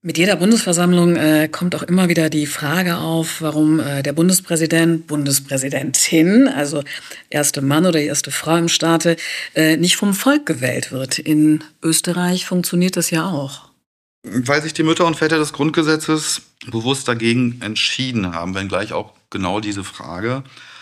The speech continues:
Speaker 2: äh, damals intensiv diskutiert wurde. Und wie Sie schon sagten, sie wird ja auch heutzutage immer wieder im Zusammenhang, äh, mit einer Bundesversammlung, ähm, neu diskutiert. Es waren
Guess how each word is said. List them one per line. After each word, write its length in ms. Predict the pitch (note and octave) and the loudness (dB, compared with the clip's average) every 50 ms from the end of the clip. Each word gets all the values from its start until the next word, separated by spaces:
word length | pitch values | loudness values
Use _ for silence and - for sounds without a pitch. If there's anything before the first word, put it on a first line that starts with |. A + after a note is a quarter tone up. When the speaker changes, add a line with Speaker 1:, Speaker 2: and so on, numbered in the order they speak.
| - _ _ | -20 _ _
Speaker 2:
äh, 300 | - F2 F2 F#2+ G#2 G2 | -10 -8 -8 -8 -6 -6
damals 340 | F#2+ G2 G2 G2+ A2 A2 - | -4 -4 -4 -4 -4 -6 -4
intensiv 440 | - A#2 A2+ A#2 A2 G#2+ A2+ A#2 A#2+ | -6 -6 -4 -4 -4 -4 -4 -6 -6
diskutiert 640 | - A2+ - - G#2 G2+ - A#2 C#3 D3+ D3+ - | -6 -8 -8 -8 -10 -8 -4 -4 -4 -4 -4 -6
wurde. 320 | - F#2+ F#2 F#2 A2 B2+ A#2+ | -6 -4 -4 -2 -2 -2 -4
Und 400 | C#2+ F#2 G#2 G#2 - - - - - - - - C2 B1 - | -4 -6 -6 -6 -6 -10 -14 -16 -20 -20 -20 -20 -20 -20 -20
wie 180 | D#2 E2 F#2+ | -18 -16 -12
Sie 120 | F#2+ G#2+ G2+ | -10 -10 -10
schon 160 | - G2+ G2 | -8 -6 -6
sagten, 260 | F#2 F#2+ G2 - G#2 | -6 -6 -6 -8 -10
sie 140 | G2 G2 F#2+ | -8 -8 -6
wird 140 | G#2 G2+ - | -6 -6 -6
ja 60 | E2+ | -8
auch 200 | E2 F2 - - | -8 -8 -6 -4
heutzutage 720 | G2+ A#2 A2+ - F#2+ F#2 - E2 E2 F2 E2+ F#2+ G#2+ A#2 A#2 - - - - - - - - - - - _ _ _ - | -4 -4 -4 -6 -8 -8 -6 -4 -4 -4 -4 -4 -6 -8 -10 -18 -20 -20 -20 -20 -20 -20 -20 -20 -20 -20 _ _ _ -10
immer 200 | G#2 G2+ G2 F#2+ | -8 -6 -4 -4
wieder 200 | F#2+ F#2 G2 E2 | -2 -2 -2 -2
im 80 | F2+ | -4
Zusammenhang, 720 | F2+ - F#2+ F2 F2+ F#2 F#2+ F#2+ F#2 F#2 F#2 F#2 F#2+ F#2 F2+ F2+ F2+ - | -6 -8 -8 -6 -4 -2 -2 -2 -2 -2 -2 -2 -4 -4 -6 -8 -12 -10
äh, 540 | E2+ E2+ F2 F2 F2 E2+ E2+ E2+ E2 E2 D#2 - - C#2 - - _ - | -8 -8 -8 -8 -10 -12 -16 -16 -14 -14 -14 -14 -14 -16 -20 -20 _ -14
mit 220 | D#2+ F2+ E2+ - | -12 -10 -10 -8
einer 180 | D2 E2 F2 D#2+ | -8 -8 -8 -8
Bundesversammlung, 840 | D#2 F2 F2+ F2 E2+ - - E2 D#2 E2 E2 D#2+ D#2+ D#2+ D#2+ D#2 - - C2+ | -6 -6 -4 -6 -6 -6 -8 -10 -8 -10 -10 -10 -10 -10 -10 -12 -12 -12 -12
ähm, 320 | D#2 D2 D2+ D#2 - D#2 | -10 -10 -10 -10 -10 -10
neu 160 | D#2+ D#2 D#2+ | -10 -10 -10
diskutiert. 540 | D#2 D#2 D#2 - - - - - C#2+ D2 - | -10 -10 -12 -14 -16 -16 -16 -12 -12 -12 -10
Es 160 | E2+ F2 - | -10 -8 -4
waren 300 | - A2+ A#2+ C3 C3 A#2+ | 0 0 0 0 -2 -4